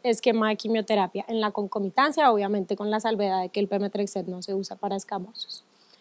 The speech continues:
Eh, y de ahí empezamos a decir, bueno, pues uno empezamos a ver ya en escenario metastásico la eficacia del cáncer de pulmón y más se nos empezó a parecer muy interesante en este, en este escenario porque el paciente que viene de quimiorradioterapia,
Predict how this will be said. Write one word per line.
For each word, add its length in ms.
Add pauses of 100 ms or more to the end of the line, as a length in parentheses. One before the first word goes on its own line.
(760)
Eh, 420 (680)
y 80
de 80
ahí 240
empezamos 460
a 80
decir, 200
bueno, 240
pues 220
uno 120
empezamos 440
a 100
ver 140
ya 140
en 80
escenario 340
metastásico 640
la 80
eficacia 460
del 100
cáncer 320
de 80
pulmón 420 (140)
y 100
más 300
se 100
nos 300 (200)
empezó 300
a 60
parecer 340
muy 160
interesante 580
en 100
este, 380 (400)
en 140
este 220
escenario 480
porque 300
el 60
paciente 380
que 140
viene 320
de 100
quimiorradioterapia, 1040